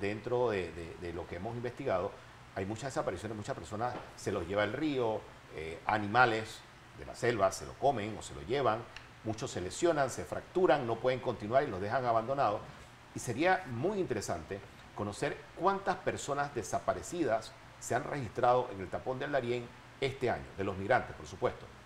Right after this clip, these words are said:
de esta caravana de migrantes, porque esa cifra, eh, puede dejarnos un poco asustados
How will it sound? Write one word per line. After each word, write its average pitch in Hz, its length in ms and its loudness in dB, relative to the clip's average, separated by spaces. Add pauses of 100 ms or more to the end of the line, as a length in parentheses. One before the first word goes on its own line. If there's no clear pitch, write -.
de 90 60 -8
esta 107 140 -2
caravana 98 480 2 (240)
de 85 60 -8
migrantes, 92 460 0 (400)
porque 117 420 0
esa 127 220 -4
cifra, 139 420 2 (560)
eh, 67 300 -12 (360)
puede 87 200 0
dejarnos 139 400 0
un 113 100 -4
poco 135 380 0
asustados 110 720 2